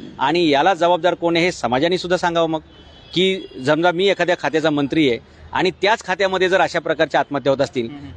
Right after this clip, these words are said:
Speaker 1: तर माझी घटनेच्या नियमानुसार नैतिक जबाबदारी आहे ना ती.
Speaker 2: शरद पवारांना एका बाजूला महाराष्ट्राचा आणि देशाच्या विकासामध्ये त्यांचा मोठा वाटा आहे आणि त्याचमुळे त्यांना जाणता राजा अशी एक उपाधी लावली जाते. तुम्ही हे मानत नाही का?
Speaker 1: हे बघा,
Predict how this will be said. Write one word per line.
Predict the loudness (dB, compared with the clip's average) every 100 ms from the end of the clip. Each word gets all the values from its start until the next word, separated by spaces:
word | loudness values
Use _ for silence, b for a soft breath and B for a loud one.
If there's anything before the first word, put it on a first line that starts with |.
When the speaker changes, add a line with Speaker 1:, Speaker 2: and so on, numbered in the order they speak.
| -2
Speaker 1:
तर |
माझी | 0 0 0 -4 -4
घटनेच्या | -6 -2 0 0
नियमानुसार | -2 -2 -2 0 -2 -2 -8
नैतिक | -4 -2 -2
जबाबदारी | -2 -2 0 0
आहे | -2
ना | -2
ती. | -6 -12 -16 -10
Speaker 2:
शरद | -2 0 2
पवारांना | 0 0 0
एका | -2 0
बाजूला | 0 0 0 2 2 2
महाराष्ट्राचा | 2 2 0 -2 -2 0
आणि | 0
देशाच्या | 0 0 0 -2
विकासामध्ये | -2 -2 -2 0 -2 -2
त्यांचा | -2 -2
मोठा | -2 -2 -2 0
वाटा | 0 0 2
आहे | 2 0 -4 -8 B B
आणि | -4
त्याचमुळे | 0 2 2 0 -2 0
त्यांना | 0 0 0
जाणता | 0 0 0 0 2
राजा | 2 2 0 -2 -4
अशी | -4 -2 0
एक | 0
उपाधी | 0 0 2 2
लावली | 2 0 0
जाते. | 0 0 -2 -4 -16 -20 -20 -2
तुम्ही | 2 2
हे | 2
मानत | 2 0
नाही | -2 -4
का? | -4 -6 -12 -20 -20 -20 -18 -18 -18 -10 -2
Speaker 1:
हे | 0
बघा, | 0